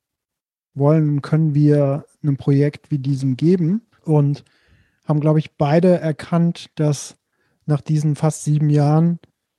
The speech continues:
ähm, wir in so ein, also unser Bedürfnis, und ich hoffe, ich spreche da auch für dich,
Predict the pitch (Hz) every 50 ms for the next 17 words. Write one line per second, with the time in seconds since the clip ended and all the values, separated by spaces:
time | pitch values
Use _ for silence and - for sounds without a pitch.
0 | _ _ _ _ _ _ _ 156 147 147 147 143 139 143 143 135 147 185 - _
1 | _ _ _ _ _ _ _ _ _ _ _ _ _ _ _ _ - 147 139 151
2 | 151 156 156 156 151 147 - 151 151 143 156 156 147 143 143 143 139 131 - _
3 | _ _ _ _ _ _ _ _ _ _ _ _ 156 147 185 185 160 170 160 143
4 | 151 139 123 135 180 202 233 233 - 233 220 220 226 - - - _ - - 147
5 | 147 139 - - 165 160 - - 147 - - - 156 147 - 151 143 143 - -
6 | 156 139 135 170 196 - -